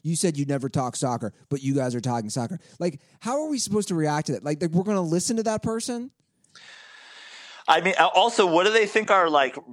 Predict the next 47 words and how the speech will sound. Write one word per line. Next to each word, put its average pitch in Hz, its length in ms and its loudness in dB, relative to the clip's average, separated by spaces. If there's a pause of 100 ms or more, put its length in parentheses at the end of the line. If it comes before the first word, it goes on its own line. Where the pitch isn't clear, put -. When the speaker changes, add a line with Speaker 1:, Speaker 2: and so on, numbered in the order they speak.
(200)
Speaker 2:
our 120 160 6
meetings 120 480 0
are 104 80 6
like 95 200 2
before - 260 -2
the 98 40 -2
show? 113 180 -2
Half 160 140 6
the 190 80 -6
time, 160 220 2
I 135 100 -2
don't 143 140 -2
fucking 139 320 -8
read 127 160 -14
the 110 80 -8
rundown. 110 400 -6
Do 107 80 -20
they 127 80 -6
sit 151 180 -12
there, 147 240 -2
think 151 180 -12
we're 151 120 -4
sitting 147 240 -4
there 139 80 -2
and 131 80 -4
we're 117 80 -6
going, 120 280 -2
"Well, 196 440 -2 (440)
it's - 160 -12
end 180 200 0
of 185 100 -10
June, 160 460 -6 (640)
basketball's 170 480 0
over, 165 360 -2 (440)
free 151 160 -4
agency 175 360 -6
hasn't 170 300 -2
started 151 360 -4
yet, 143 240 -4 (420)
uh, 107 460 2
football's 175 480 -2
between 180 640 -8
O 175 160 2
T 202 220 -4
A 170 140 2
sec-, 156 460 -2
sessions, 139 600 -2